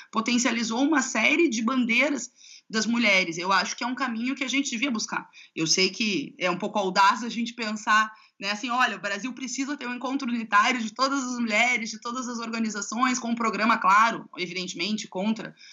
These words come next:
a violência, contra a cultura do estupro, né,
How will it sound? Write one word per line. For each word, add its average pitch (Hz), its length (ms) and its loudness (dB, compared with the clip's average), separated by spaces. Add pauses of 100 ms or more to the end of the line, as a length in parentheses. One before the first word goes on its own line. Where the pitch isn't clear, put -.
a - 120 -6
violência, 185 680 2
contra 190 280 -6
a - 20 -8
cultura 190 300 -4
do 175 60 -4
estupro, 190 720 0 (260)
né, 196 320 6